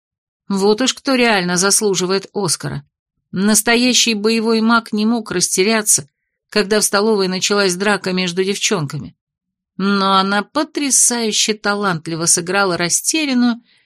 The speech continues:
и неспособную вмешаться благовоспитанную леди. Хотя кто знает, что ею руководило. Салая. Она всегда была немного странной и отстранённой, хотя, уверена, обо мне можно сказать то же самое.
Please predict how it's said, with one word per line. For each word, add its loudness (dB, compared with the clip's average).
и 4
неспособную 2
вмешаться 0
благовоспитанную -2
леди. -6
Хотя 0
кто -4
знает, 2
что -2
ею 0
руководило. -4
Салая. 0
Она 4
всегда 2
была 2
немного 2
странной 2
и -2
отстранённой, -2
хотя, 2
уверена, 2
обо 2
мне 4
можно -2
сказать 0
то -2
же -4
самое. 0